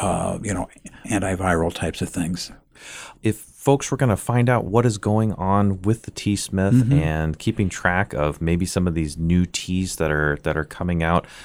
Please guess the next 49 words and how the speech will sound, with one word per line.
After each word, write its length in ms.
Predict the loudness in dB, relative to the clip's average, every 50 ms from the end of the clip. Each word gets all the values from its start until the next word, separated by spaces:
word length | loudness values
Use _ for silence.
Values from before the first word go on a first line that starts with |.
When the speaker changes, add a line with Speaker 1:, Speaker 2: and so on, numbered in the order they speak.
| -20 -20 -20 -8 -2
Speaker 2:
how 100 | 0 0
does 220 | 2 0 0 0
one 160 | 2 2 2
keep 220 | 2 0 -2 -4 -4
track 280 | -6 -6 -8 -6 -6
of 120 | -6 -6 -4
what 120 | -4 -4
is 80 | -4 -4
Speaker 1:
Okay. 80 | -4
Speaker 2:
happening 360 | -4 -4 -6 -6 -8 -8 -8 -8
at 100 | -10 -10
the 60 | -12
Teasmith? 480 | -10 -8 -8 -8 -8 -8 -10 -12 -14 -10 _
Speaker 1:
Well, 220 | 0 2 2 2 0 2
we, 380 | 6 6 8 8 8 6 6
uh, 140 | 4 4 4
we 120 | 2 2
partner 320 | 2 2 2 2 4 6 4
with 140 | 4 4 4
a 40 |
lot 200 | 0 0 2 2
of 60 | 0 0
the 80 | 0
restaurants 600 | 2 2 2 2 2 2 2 4 4 4 2 0
and 80 | -4 -6
coffee 280 | -2 0 0 0 0 -2
shops 380 | -2 -2 -2 -2 -4 -4 -4
in 100 | -6 -6 -6
town, 400 | -8 -8 -6 -4 -2 0 0 -2 -4 -8 -20 -20 -20 -16
so 340 | -10 -4 0 0 2 2 2
there's 220 | 0 0 0 2
always 240 | 2 4 4 4 2
some 140 | 2 -2 -2
fun 260 | 0 2 2 2 2
things 240 | 2 2 0 0 0
going 300 | 0 0 0 2 2 2
on 180 | 0 0 0
there. 380 | 0 2 2 2 2 2 0 -2
Uh, 240 | -2 -2 -2 -2 -2
a 80 | -2 -2
lot 320 | -2 0 2 4 4 4
of 100 | 4 4
the 60 | 4 4
mixologists 760 | 4 2 2 0 0 2 4 4 4 4 2 2 0 0 0
have 80 | 2
been 140 | 4 6 6
using 260 | 6 6 6 4 2
our 160 | 0 2 0 0
teas, 500 | 0 2 4 6 6 6 4 2 -2